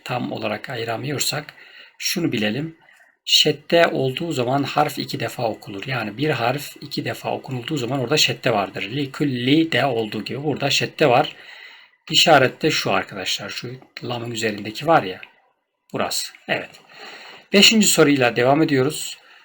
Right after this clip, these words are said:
Kur'an-ı Kerim yılında nokta nokta ayında gezisinde indirmeye başlanmıştır. Yukarıdaki boşluklara sırasıyla aşağıdakilerden hangisi gelmelidir? Evet. Şimdi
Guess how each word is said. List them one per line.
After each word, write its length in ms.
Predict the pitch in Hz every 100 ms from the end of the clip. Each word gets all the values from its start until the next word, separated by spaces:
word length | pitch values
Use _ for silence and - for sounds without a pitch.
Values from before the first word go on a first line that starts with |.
| _ _
Kur'an-ı 380 | 151 156 185 196
Kerim 500 | 135 113 131 185 - _ _ _ _ _ _ _
yılında 640 | 117 120 139 127 117 120
nokta 320 | 120 117 - 117
nokta 300 | 113 - 123
ayında 520 | 107 113 110 127 135
gezisinde 500 | 120 110 110 120 113
indirmeye 360 | 110 113 135
başlanmıştır. 920 | 117 - 147 143 160 160 - 139 - - - - - - _ -
Yukarıdaki 880 | 147 - 165 165 156 151 - 127
boşluklara 520 | 113 131 - - 135 131
sırasıyla 460 | - 120 - 123
aşağıdakilerden 440 | 113 131 131 131 127
hangisi 380 | 123 - 147
gelmelidir? 920 | 123 123 117 120 135 - 82 - - - _ _ _ _ _ _ _ _ _ _ -
Evet. 320 | 156 92 - - _ _ _ _ - - _ - _ -
Şimdi 420 | - 147 98